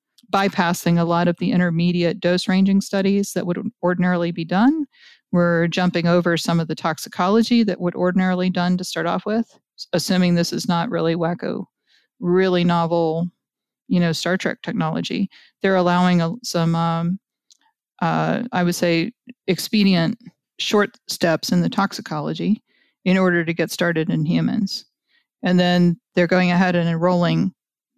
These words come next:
tens of thousands of people, as we see thirty thousand people are enrolled in Pfizer, a Pfizer study, and, uh,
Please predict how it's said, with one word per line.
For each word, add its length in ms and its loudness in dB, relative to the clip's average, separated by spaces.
tens 340 2
of 80 -8
thousands 500 0
of 120 -18
people, 380 0
as 140 -2
we 100 -6
see 200 -6
thirty 280 -2
thousand 360 -2
people 300 -8
are 80 -8
enrolled 340 -4
in 140 -4
Pfizer, 540 -4
a 40 -12
Pfizer 300 0
study, 560 -2
and, 400 0
uh, 320 -2